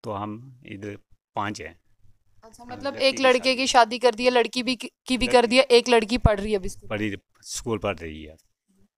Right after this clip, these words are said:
Speaker 1: जी।
Speaker 2: चलिए, जिस तरह से आपकी हमने, अ, बात सुनी, उस तरह से और भी डेली वेजर्स हैं जो सफ़र कर रहे हैं,
Speaker 1: जी।
Speaker 2: बहुत सारे।
Speaker 1: हमारे जो इधर के मजालता ब्लॉक के पांच डेली वेजर हैं,
Speaker 2: हाँ।
Speaker 1: दो की वो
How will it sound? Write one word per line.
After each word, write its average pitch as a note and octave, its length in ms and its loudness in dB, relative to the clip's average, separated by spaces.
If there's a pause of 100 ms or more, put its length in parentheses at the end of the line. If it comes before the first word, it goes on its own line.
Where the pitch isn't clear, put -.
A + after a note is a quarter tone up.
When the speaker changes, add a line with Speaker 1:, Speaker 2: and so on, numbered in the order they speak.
(220)
Speaker 1:
जी। D#2+ 260 -14 (300)
Speaker 2:
चलिए, E4+ 220 -16
जिस D4+ 220 -14
तरह D#4 320 2
से E4 260 2 (100)
आपकी C#4 440 4
हमने, D4 320 8
अ, - 160 0
बात A#3+ 480 6
सुनी, C4 260 6
उस - 180 0
तरह C4+ 260 6
से C4+ 120 0
और B3+ 220 6
भी C#4 120 2
डेली B3+ 260 4
वेजर्स B3+ 340 4
हैं C4 140 2
जो B3+ 80 2
सफ़र B3 340 6
कर A#3 180 6
रहे A#3 200 4
हैं, A#3+ 220 4
Speaker 1:
जी। C4 360 -12
Speaker 2:
बहुत C4+ 260 6
सारे। B3 380 6 (800)
Speaker 1:
हमारे C3 320 2
जो C3+ 240 2
इधर C#3 280 4
के C3 140 -2
मजालता A#2+ 440 2
ब्लॉक A#2 300 2
के B2+ 100 -6
पांच G#2+ 360 -2
डेली F2+ 280 -10
वेजर E2 280 -18
हैं, E2 260 -20
Speaker 2:
हाँ। G#3 160 -20 (180)
Speaker 1:
दो A2+ 340 -10
की G2+ 520 -14
वो G2 360 -16